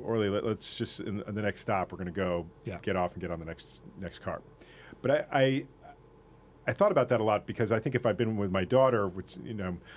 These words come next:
Speaker 1: if I hadn't been with her, I
Speaker 2: Did you
Speaker 1: would've
Speaker 2: switch cars? No, probably not,
Speaker 1: Well,
Speaker 2: right?
Speaker 1: be-, in, in part because I, I think, too, like, I'm not the biggest guy in the world, but I'm a bigger person and
Speaker 2: Yeah.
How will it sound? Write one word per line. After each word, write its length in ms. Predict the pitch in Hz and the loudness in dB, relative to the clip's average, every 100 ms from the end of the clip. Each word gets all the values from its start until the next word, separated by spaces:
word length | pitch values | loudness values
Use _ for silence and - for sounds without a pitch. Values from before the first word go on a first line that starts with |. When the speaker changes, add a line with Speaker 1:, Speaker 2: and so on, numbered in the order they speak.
| - - - | -20 -16 -6
Speaker 1:
if 140 | 113 | 0
I 60 | 98 | 4
hadn't 280 | 139 156 | 4 4
been 140 | 113 101 | 2 0
with 100 | 98 | 2
her, 280 | 95 90 82 - - - - - | 2 0 -2 -12 -20 -20 -20 -4
I 80 | 117 | 0
Speaker 2:
Did 100 | 113 | 4
you 40 | 117 | 6
Speaker 1:
would've 180 | 113 | 4
Speaker 2:
switch 100 | 90 | 2
cars? 300 | - 135 127 | 0 0 -2
No, 340 | 143 131 85 80 | -2 0 -2 -8
probably 280 | - 110 104 | -6 -4 -4
not, 220 | 107 101 | -6 0
Speaker 1:
Well, 100 | 160 | 2
Speaker 2:
right? 180 | 185 202 | 2 4
Speaker 1:
be-, 60 | 185 | 4
in, 120 | 185 | 4
in 160 | 185 180 | 4 2
part 280 | - 262 | 0 0
because 300 | 262 202 170 | 0 2 4
I, 100 | 147 147 165 135 | 6 6 4 4
I 140 | 135 | 2
think, 260 | 135 175 - | 4 0 2
too, 220 | 156 135 | 2 6
like, 240 | 110 - - - | 4 2 -4 -2
I'm 140 | 117 | 2
not 240 | 117 101 - - - | 2 2 -2 -14 -10
the 80 | 95 | -4
biggest 300 | 101 92 - | -2 -2 0
guy 160 | 98 | 2
in 80 | 92 | 2
the 60 | 87 | 2
world, 200 | 95 104 | 0 2
but 80 | |
I'm 160 | 101 95 | 2 2
a 80 | 92 | 0
bigger 300 | 82 101 92 | 0 0 -2
person 420 | - 95 - 120 | 0 -2 0 0
and 300 | 92 90 85 | 0 -2 -2
Speaker 2:
Yeah. 140 | 123 | -4